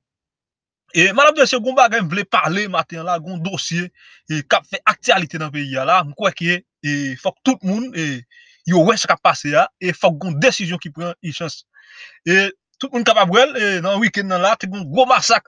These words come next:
an Ayiti, yon gwo kraze brize, lèm zou sa, e plizyè moun yo menm, yo te pran lari avèk zam nan men yo, e lèm te zou sa, e se yon bagay ki vrèman, vrèman tris pou peyi a. E goun le, goun mesaj m vle lanse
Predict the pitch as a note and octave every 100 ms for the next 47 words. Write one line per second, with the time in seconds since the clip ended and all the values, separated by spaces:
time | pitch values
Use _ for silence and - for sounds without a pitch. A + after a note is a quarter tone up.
0 | G3 G3+ E3 - F#3+ D4+ _ _ _ _
1 | - E3 E3 - A#3 F3+ F3 F#3 D#3 F3
2 | G3 G3 F3 F#3+ - F#3+ F3+ D#3+ A#3 A#3
3 | D#3 A3 G3 F#3+ F#3 F3 F#3 F#3+ - -
4 | - - E3 - G3 - G#3 A#3+ A3 G#3
5 | F3+ F3 G3+ D#3 E3 A#2+ G#3 F#3+ F3+ E3
6 | E3+ G#3 D#3+ D#3 F3 F3 F#3+ E3 F3 G3
7 | D#3+ C#3 E3+ F3+ E3+ D#3+ - D#3+ - A3+
8 | F#3 E3 F#3 E3 D3 E3 F#3 - - -
9 | - - F3+ F#3 F3 E3 D#3 D3+ - _
10 | _ _ _ _ - F#3 G#3 - D#3 C4
11 | D4 B3 F3+ C#4 B3+ - C#4 C#4+ G#3 A3+
12 | G3+ A#3 F3+ -